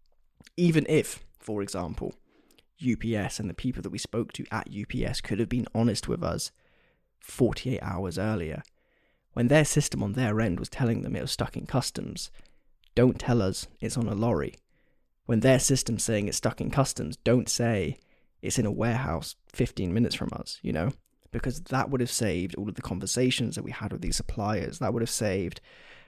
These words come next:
uh, the awkwardness of having to cancel things literally hours before people were due to travel. Uh, and it would have allowed us to just plan a bit better. But you know what? What's happened has happened. Uh, and I think that there's something,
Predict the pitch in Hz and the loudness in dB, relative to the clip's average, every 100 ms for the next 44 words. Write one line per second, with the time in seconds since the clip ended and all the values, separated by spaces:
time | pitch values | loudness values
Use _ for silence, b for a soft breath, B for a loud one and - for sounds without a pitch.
0 | B - 101 - 147 - 139 123 107 - | B -6 -2 6 6 6 2 2 2 -2
1 | - 139 123 - - - 127 - 135 - | 0 2 2 0 -4 2 2 2 -4 -4
2 | 87 101 120 156 - - - - 135 135 | -4 -2 2 2 0 -2 -2 0 2 4
3 | 123 104 - 117 - - 113 - - 92 | 4 2 -4 -6 -6 -2 -2 0 -2 -4
4 | - 85 - - 104 117 - - - _ | -4 -4 -6 -2 -2 -2 -4 -6 -10 _
5 | b b b b b b b b - 71 | b b b b b b b b -4 4
6 | 117 151 147 135 104 98 - - - - | 6 8 8 8 6 0 -4 -6 -6 -4
7 | 101 87 80 - - - - 67 127 135 | -2 -2 -6 -8 -8 -6 -6 -2 4 6
8 | 113 - - B B - - - - - | 8 6 2 B B -20 -18 -8 -6 -4
9 | 117 113 - - - - 90 - - - | -2 -2 -2 -4 -4 -4 -6 -8 -10 -10
10 | - 95 101 - 113 104 117 - 113 107 | -6 -2 4 4 6 6 4 4 2 2
11 | 117 104 | 0 0